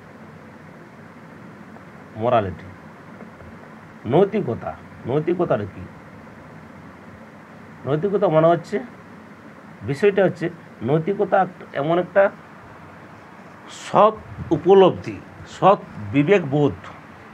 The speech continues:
যে বিবেকবোধটা কি আমাদেরকে জাগিয়ে বুঝিয়ে দেয়, কি বুঝিয়ে দেয়? যে কোনটা ঠিক, কোনটা ভুল, কোনটা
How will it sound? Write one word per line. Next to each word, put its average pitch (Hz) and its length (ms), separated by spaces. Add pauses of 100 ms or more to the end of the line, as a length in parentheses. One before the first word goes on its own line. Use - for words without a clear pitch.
(140)
যে 160 120
বিবেকবোধটা 190 680
কি 214 200
আমাদেরকে 180 440
জাগিয়ে 143 480 (360)
বুঝিয়ে 139 360
দেয়, 127 260 (580)
কি 185 80
বুঝিয়ে 185 320
দেয়? 208 240 (520)
যে 151 80
কোনটা 165 400
ঠিক, 214 340 (180)
কোনটা 123 320
ভুল, 101 320 (320)
কোনটা 160 520